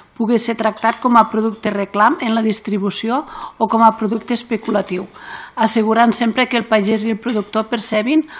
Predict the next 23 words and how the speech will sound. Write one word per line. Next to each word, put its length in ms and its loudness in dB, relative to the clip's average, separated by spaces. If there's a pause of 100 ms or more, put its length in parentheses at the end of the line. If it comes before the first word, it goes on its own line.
(240)
un 160 0
preu 280 2
just. 360 -8 (680)
Incloure 760 6
el 80 0
sector 360 -2
de 60 0
l'olivera 580 0
dins 200 0
dels 160 -4
sectors 540 -4 (180)
amb 240 0
ajuts 400 -2
per 200 -2
dany 280 2 (520)
per 160 -2
sequera 480 0
del 160 0
dos 160 -2
mil 200 0
vint-i-tres, 640 -4 (180)
establint 560 -2
també 380 0